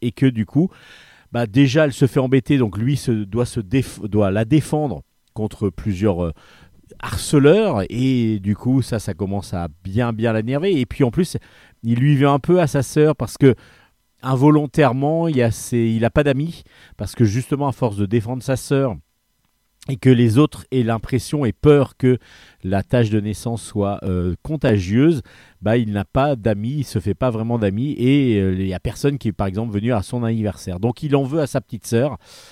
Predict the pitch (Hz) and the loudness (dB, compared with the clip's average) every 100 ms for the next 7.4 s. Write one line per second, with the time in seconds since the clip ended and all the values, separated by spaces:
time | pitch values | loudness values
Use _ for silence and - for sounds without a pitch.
0 | - _ _ - 98 92 - - - 110 | -20 _ _ -8 -8 -10 -14 -18 -12 -8
1 | 101 95 95 85 - - - 135 156 120 | -4 -4 -6 -8 -10 -14 -6 -2 0 -2
2 | 120 131 160 165 160 135 123 110 110 104 | 0 4 4 4 4 4 2 2 0 -2
3 | 135 120 95 87 - - 98 90 87 - | -2 -4 -6 -8 -10 -4 -2 -2 -4 -6
4 | 90 92 98 - 113 107 87 82 90 - | -8 -6 -6 -6 -6 -4 -4 -4 -4 -4
5 | 110 - - - - - - 110 127 123 | -2 -2 -2 -10 -20 -10 -6 -2 0 -2
6 | - 113 101 98 92 - 123 - 110 123 | -2 -2 0 -2 -4 -4 -4 -4 -6 -6
7 | 95 113 143 85 | -6 -4 -4 -6